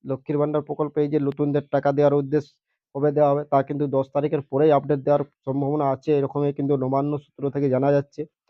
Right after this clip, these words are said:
তবে অফিসিয়ালভাবে এখনও কিছু বলা হয়নি, যদি অফিসিয়ালভাবে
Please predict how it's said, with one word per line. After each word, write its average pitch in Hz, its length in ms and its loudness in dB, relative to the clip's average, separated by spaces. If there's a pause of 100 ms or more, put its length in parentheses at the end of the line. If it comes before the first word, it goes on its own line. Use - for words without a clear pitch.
(160)
তবে 135 100 -2
অফিসিয়ালভাবে 143 680 2
এখনও 143 260 -2
কিছু 147 220 -8
বলা 139 280 2
হয়নি, 143 300 0 (400)
যদি 135 140 2
অফিসিয়ালভাবে 143 720 2